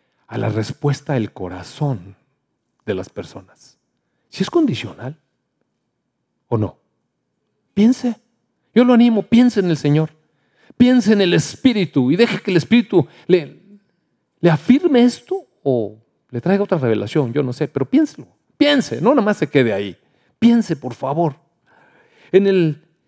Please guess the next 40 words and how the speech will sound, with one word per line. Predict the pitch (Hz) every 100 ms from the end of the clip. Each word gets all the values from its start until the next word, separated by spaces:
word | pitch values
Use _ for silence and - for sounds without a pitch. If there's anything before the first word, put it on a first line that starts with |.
| _
bueno, | 233 247 226
y |
luego | 247 254
viene | 240 247
juicio | - 269 - 220
y |
redención | 170 165 165 214 214
de |
Jerusalén. | 165 147 127 117 113 104 92 95 107 101 _ _ 127
Puede | 180
leerlo | 151 123 110 104
todo, | 123 113
no | 113
lo | 120
voy | 104
a | 104
leer | 98
ahorita. | 90 87 - - _ - -
En | 196
el |
capítulo | 180 208 269 277 208
dos, | 170 156 - - _ _ _ _ _ _ _ _ _ _ _
en | 156
el | 170
verso | 220 220
uno, | 226 180 180
dice, | 175 143 131 104 - _ _ _ _
"Lo | 180
que | 185 190
vio | 233 262
Isaías, | - 208 208 202 -
hijo | 196 180
de |
Amós, | 143 131 170 180
acerca | 139 135 170 - 147
de |
Judá | 127 123 117
y | 117
de | 117
Jerusalén." | - 107 - 92 92